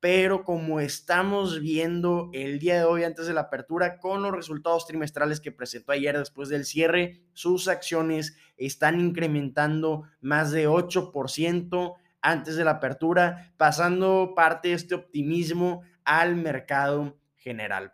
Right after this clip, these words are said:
Para el trimestre presentó ingresos de siete mil cuatrocientos diez millones de dólares. Esto está encima un veinticuatro por ciento de los cinco mil novecientos sesenta millones de dólares que había presentado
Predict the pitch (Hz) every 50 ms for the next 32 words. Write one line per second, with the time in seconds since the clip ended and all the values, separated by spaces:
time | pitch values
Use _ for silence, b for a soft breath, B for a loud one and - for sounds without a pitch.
0 | _ - 139 143 156 160 151 156 156 165 175 180 196 208 202 202 220 220 - 202
1 | 180 147 160 151 151 165 175 175 175 175 180 180 175 175 160 170 156 147 151 139
2 | 139 147 160 165 151 170 170 165 165 - 139 123 135 147 156 160 156 156 175 170
3 | 160 143 131 135 135 139 147 160 160 160 - _ _ _ _ 123 127 131 135 131
4 | 135 139 143 156 156 147 139 135 135 143 160 160 175 170 160 - b b b b
5 | b 143 147 147 - 156 151 - 170 170 170 165 151 - 165 160 170 170 170 170
6 | 165 156 B B B B 135 139 151 165 175 175 165 175 - - 151 160 156 156
7 | 156 151 - 143 131 - 143 151 165 170 170 170 165 151 143 135 123 - 139 131
8 | 131 131 135 143 143 160 170 165 156 156 156 156 151 156 165 147 147 139 - 170
9 | 185 196 196 196 196 185 156 147 147 147 156 156 151 147 143 151 147 156 151 -
10 | - 139 135 135 135 - 151 139 135 135 127 - 135 139 143 143 143 143 143